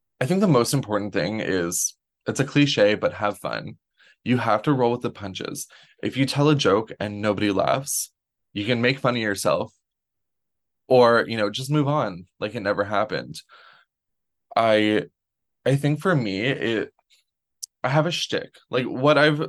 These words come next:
figured out about my drag and hosting is have a point of view.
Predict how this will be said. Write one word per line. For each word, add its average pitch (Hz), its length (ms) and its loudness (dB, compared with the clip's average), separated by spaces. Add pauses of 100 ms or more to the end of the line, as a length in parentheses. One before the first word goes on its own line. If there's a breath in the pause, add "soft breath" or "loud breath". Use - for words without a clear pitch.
(840)
figured 123 340 -2
out 101 280 0
about 95 300 -2
my 98 200 -8
drag 98 340 -4
and 90 140 -12
hosting 101 560 -4
is 80 500 -2 (360 loud breath)
have 135 200 0
a 143 60 2
point 139 260 0
of 117 120 -8
view. 80 460 -8